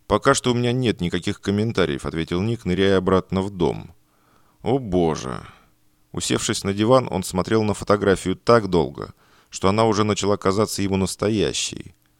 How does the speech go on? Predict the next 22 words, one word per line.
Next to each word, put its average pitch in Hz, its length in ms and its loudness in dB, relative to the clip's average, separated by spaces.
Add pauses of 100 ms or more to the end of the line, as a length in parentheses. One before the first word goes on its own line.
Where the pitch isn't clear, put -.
(500)
Ник 123 240 -2
порылся 110 420 0
в - 120 -8
памяти. 71 560 -4 (880)
«Может, 120 280 0
у 113 60 -2
него 120 220 2
просто 117 300 -2
вылетело 110 480 -2
из 104 140 0
головы? 110 600 2 (640)
Но 104 180 2
это - 160 2
же 190 120 0
нелепость. 110 840 -2 (540)
Оставим 131 480 2
амнезию 110 500 -2
для 98 140 -2
плохих 98 340 -4
фильмов 104 360 -4
пятидесятых 98 680 -4
годов. 95 600 -2